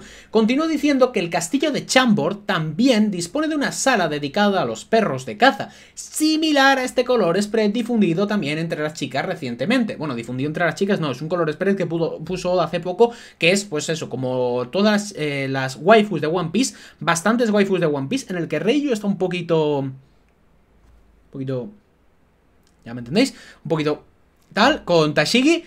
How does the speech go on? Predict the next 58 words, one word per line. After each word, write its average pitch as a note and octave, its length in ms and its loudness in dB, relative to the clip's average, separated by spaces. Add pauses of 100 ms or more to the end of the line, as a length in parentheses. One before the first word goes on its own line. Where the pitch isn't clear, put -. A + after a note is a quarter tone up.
(140)
está - 120 -2
un E3+ 80 0
poquito F#3+ 240 4
así, C#4+ 240 2
y G#3 120 6
hay A3+ 80 10
muchos, G#3 260 2
muchos F#3 260 -2
perros. G#2+ 460 -6
Y, F#3 400 4
bueno, E3+ 200 0
os C3 60 0
lo C#3 80 -2
pondré E3 420 0
cuando C#3+ 360 0
suba E3 260 -2
esto E3 160 -4
como, C3+ 600 -2 (220)
cuando C#3+ 200 0
suba F#3+ 180 8
esto F#3+ 380 2 (100)
sacado F3+ 400 0
del E3 140 0
formato E3 380 -2
del C#3+ 120 -2
podcast, G#3+ 380 0
sacado D#3+ 340 -2
de D3 80 -4
extracto E3+ 520 -2
del C#3+ 100 -4
podcast, G#3 320 -2
os E3 100 -8
pondré C#3 300 -4
ahí C#3 180 -2
la B2 120 -4
imagen, E3 380 4 (360)
y F#3+ 200 -4
dice F#3 300 2
que G3 260 0
Oda A#3 240 8
es A#3 80 0
consciente E3+ 460 -2
de F#3 160 2
esto, - 300 0
y G#3+ 120 -2
que A3 280 4
es A3 120 -2
cons-, D#3+ 300 -4
totalmente G#3+ 500 0
consciente F#3 460 0
de F#3 140 -2
las A3 160 2
leyendas F3+ 480 0
de G3 80 -2
la G3+ 100 0
piel B2+ 220 -2
de A#2 80 -8
salamandra. B2 580 0